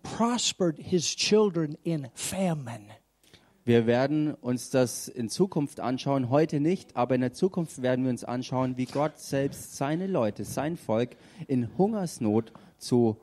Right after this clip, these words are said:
Speaker 2: Wohlstand brachte.
Speaker 1: That's what we taught the chiefs.
Speaker 2: Das ist es, was wir den Stammesoberhäuptern
Speaker 1: And we
Speaker 2: gelehrt
Speaker 1: taught
Speaker 2: haben.
Speaker 1: them to go teach their own villages.
Speaker 2: Und wir haben sie das gelehrt und haben gesagt, „Geht hin in eure eigenen Dörfer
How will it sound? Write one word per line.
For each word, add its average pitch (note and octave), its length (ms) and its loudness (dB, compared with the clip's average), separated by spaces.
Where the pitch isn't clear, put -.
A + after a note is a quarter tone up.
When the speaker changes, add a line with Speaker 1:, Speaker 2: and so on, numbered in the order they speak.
Speaker 2:
Wohlstand A2+ 520 0
brachte. A2+ 380 -6
Speaker 1:
That's G#3 340 6
what A#3 160 8
we G3+ 200 8
taught G3+ 320 2
the E3+ 100 -2
chiefs. - 560 0
Speaker 2:
Das D#3+ 200 2
ist E3+ 180 -2
es, A#2+ 200 -2
was B2 220 2
wir B2+ 120 2
den A2+ 160 -4
Stammesoberhäuptern A#2+ 1040 -2
Speaker 1:
And G2+ 60 -6
we G#2+ 60 -4
Speaker 2:
gelehrt F3+ 340 8
Speaker 1:
taught A3 280 8
Speaker 2:
haben. F3 180 2
Speaker 1:
them - 20 -20
to F3 120 0
go F#3+ 180 6
teach - 400 4
their E3 240 2
own F3 400 6
villages. D#3 580 6
Speaker 2:
Und A#2 100 4
wir C3 120 8
haben D3 280 4
sie C#3+ 180 -2
das C3+ 260 -2
gelehrt C3+ 500 0
und B2+ 200 -2
haben C3 160 0
gesagt, B2+ 420 -4
„Geht C#3 280 -2
hin E3 220 0
in C#3 120 0
eure A#2+ 280 -2
eigenen D3+ 300 -4
Dörfer A#2+ 420 0